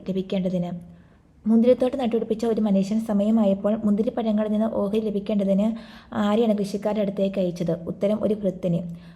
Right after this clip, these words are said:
മുന്തിരിത്തോട്ടം നട്ടുപിടിപ്പിച്ച മനുഷ്യൻ സമയമായപ്പോൾ മുന്തിരിപ്പഴങ്ങളിൽ നിന്ന് ഓഹരി ലഭിക്കേണ്ടതിന്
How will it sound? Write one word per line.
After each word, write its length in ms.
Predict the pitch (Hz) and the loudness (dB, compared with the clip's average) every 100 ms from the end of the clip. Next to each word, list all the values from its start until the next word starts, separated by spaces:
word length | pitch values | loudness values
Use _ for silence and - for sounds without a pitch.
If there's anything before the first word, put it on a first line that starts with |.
| - | -8
മുന്തിരിത്തോട്ടം 440 | 220 226 240 240 262 | -2 2 2 2 0
നട്ടുപിടിപ്പിച്ച 460 | 240 226 220 220 | -2 -2 -2 -2
മനുഷ്യൻ 480 | 226 208 190 180 208 220 | 2 2 2 2 -2 0
സമയമായപ്പോൾ 680 | 214 202 220 220 202 202 214 | 0 2 4 2 2 0 0
മുന്തിരിപ്പഴങ്ങളിൽ 640 | 202 196 226 226 214 208 | 0 0 0 -2 0 2
നിന്ന് 120 | 208 | 4
ഓഹരി 220 | 202 202 214 | 4 2 0
ലഭിക്കേണ്ടതിന് 580 | 196 190 208 202 196 | -2 0 0 2 2